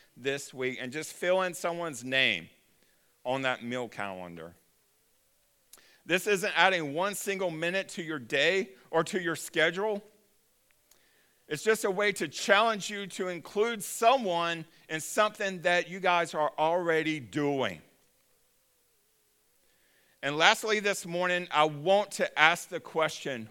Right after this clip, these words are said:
why? Why do we invite? Why should we invite our neighbors, our people over to eat? Why should we do that? Here's why.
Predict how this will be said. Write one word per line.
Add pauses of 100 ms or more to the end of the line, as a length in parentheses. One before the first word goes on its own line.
(120)
why? (1400)
Why
do
we
invite? (960)
Why
should
we
invite
our
neighbors,
our
people
over
to
eat? (380)
Why
should
we
do
that? (680)
Here's
why.